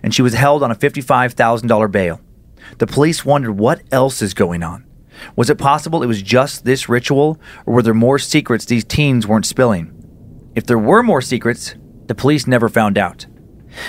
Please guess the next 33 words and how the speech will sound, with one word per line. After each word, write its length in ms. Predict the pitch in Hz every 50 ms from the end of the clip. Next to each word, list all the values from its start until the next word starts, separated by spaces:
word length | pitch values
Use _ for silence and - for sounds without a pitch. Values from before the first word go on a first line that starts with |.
| - -
In 80 | - 123
two 100 | 185 202
thousand 240 | 196 190 - 185 170
fourteen, 380 | - 165 165 151 - 156 151
after 180 | 143 143 - 117
serving 300 | - - 151 147 143 143
just 160 | 127 123 -
a 40 | 110
six-month 480 | - - 156 - - - 135 139 135 -
sentence, 380 | - 120 104 104 127 - - - - - - - -
Danielle 440 | 139 151 165 175 175 170 165 160 151
was 180 | 143 131 -
released 360 | 120 117 117 143 175 185 -
from 160 | - 180 175 160
prison 400 | - - 123 104 104 113 123 - -
on 100 | 110 110
her 140 | 110 123 -
own 200 | 127 135 156 170
reconnaissance, 720 | 175 - - 143 120 104 - - 120 - - - - - - _ _ - - - - - - -
and 100 | - 113
she 80 | - 139
promptly 640 | 123 - - 156 165 170 160 - 135 120 117 120 127 - - - -
disappeared. 680 | - 117 117 - 131 104 - 117 98 82 80 - - - - - _ - - - - - - - -
A 80 | - -
police 300 | - 170 165 170 - -
officer 300 | 147 143 139 - 151 143
in 80 | 131 127
Saint 220 | - 131 120 110
Petersburg 560 | - 147 143 139 131 123 - 127 135 143 -
went 180 | 110 123 131 123
to 80 | -
her 120 | 110 107 110
house, 380 | 123 147 160 165 156 - -